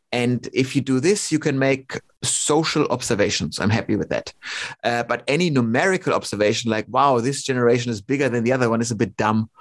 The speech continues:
Of course, a generation that has twenty-one years in it is bigger than one with thirteen. I find that utterly uninspiring. And the A B S, because, uh,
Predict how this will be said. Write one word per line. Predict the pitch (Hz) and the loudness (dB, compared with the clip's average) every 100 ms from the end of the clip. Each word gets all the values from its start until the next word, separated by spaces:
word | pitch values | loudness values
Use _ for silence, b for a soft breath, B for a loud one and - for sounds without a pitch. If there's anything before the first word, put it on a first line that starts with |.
| B B B _ - | B B B _ -4
Of | - - | -4 -2
course, | 127 131 139 | 2 2 2
a | 131 | 0
generation | 127 120 117 117 117 | 0 2 2 2 0
that | 110 | 0
has | 113 113 - - | 0 0 -2 -4
twenty-one | - 127 131 117 113 | 0 0 0 0 2
years | 110 110 110 | 2 2 2
in | 107 | 2
it | |
is | 101 | 0
bigger | - 117 113 | 0 0 0
than | 110 | 0
one | 107 | 0
with | 104 - | 0 0
thirteen. | 104 101 95 B B | 0 2 -2 B B
I | - | -10
find | 110 120 113 | -4 -2 0
that | 113 - - | -2 -4 -4
utterly | 123 123 110 | 0 2 2
uninspiring. | 87 104 - 98 95 95 127 127 B B - | 2 -2 -2 -2 0 0 -2 -6 B B -4
And | 127 | -2
the | 131 | 2
A | 104 135 | 2 2
B | 127 | 2
S, | 170 202 | 2 -2
because, | - 147 143 139 - - | -6 -2 -2 -2 -6 -2
uh, | 120 123 | 0 2